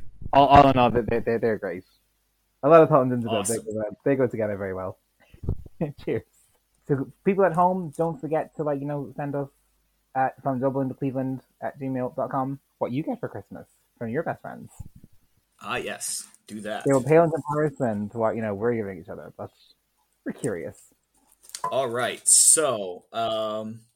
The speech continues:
Speaker 2: my turn. Um, we've got a pizza box, so we're gonna have good pizza tonight.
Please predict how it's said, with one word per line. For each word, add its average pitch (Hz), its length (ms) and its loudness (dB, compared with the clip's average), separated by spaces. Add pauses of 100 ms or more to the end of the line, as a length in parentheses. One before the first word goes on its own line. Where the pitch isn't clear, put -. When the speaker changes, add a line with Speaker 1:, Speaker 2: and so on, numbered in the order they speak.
(120)
Speaker 2:
my 180 180 2
turn. 104 420 0 (140)
Um, 113 480 -6
we've 139 260 -10
got 147 420 -2 (580)
a 123 100 -2
pizza 214 360 0
box, 170 640 -2 (220)
so 123 760 0 (880)
we're 135 80 -10
gonna 135 100 -4
have 127 180 -6
good 147 220 -2
pizza 147 320 -4
tonight. 127 480 -8